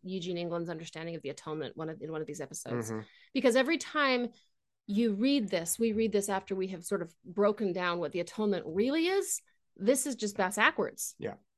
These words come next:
Speaker 1: It's not, we, we don't earn things so that we can receive the blessings of the gospel or
Speaker 2: <laughs>
Speaker 1: receive God's love.
Speaker 2: Right.
Speaker 1: We don't, it's just not that way.
Speaker 2: No, not at all. See, and, and what I mentioned earlier is that,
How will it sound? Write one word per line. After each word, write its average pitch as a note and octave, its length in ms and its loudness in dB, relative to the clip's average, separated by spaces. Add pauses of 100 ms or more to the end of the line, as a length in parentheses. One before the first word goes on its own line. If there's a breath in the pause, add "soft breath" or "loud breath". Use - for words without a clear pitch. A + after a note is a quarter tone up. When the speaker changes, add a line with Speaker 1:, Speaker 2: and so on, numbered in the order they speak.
(140)
Speaker 1:
It's A3 160 0
not, C#4 160 4
we, A3+ 140 6
we B3+ 140 4
don't D#4 340 2
earn D#4+ 380 6
things G3 680 2
so C4 500 4
that G#3 520 0
we G#3 140 0
can G3+ 260 -6
receive F#3 480 -4
the F#3 60 -8
blessings E3+ 420 -4
of D#3+ 80 -6
the E3+ 80 -8
gospel D#3+ 440 -4
or E3+ 100 -2
Speaker 2:
<laughs> - 20 -4
Speaker 1:
receive G3+ 500 2
God's F3+ 340 0
love. D#3 360 -4
Speaker 2:
Right. G#2+ 220 -6 (520 soft breath)
Speaker 1:
We A#3 120 2
don't, B3+ 120 4
it's A#3 120 2
just B3+ 180 0
not A#3+ 200 2
that G3+ 200 2
way. A#3+ 240 2
Speaker 2:
No, A3+ 140 6
not G3 200 6
at G#3 80 4
all. D#3+ 200 6 (100)
See, E3+ 320 -4
and, D#3 280 -2
and C#3 300 -2 (140)
what D#3 180 4
I C#3+ 80 2
mentioned D3 320 -2
earlier D3 400 0
is A#2+ 140 -4
that, C3 160 -4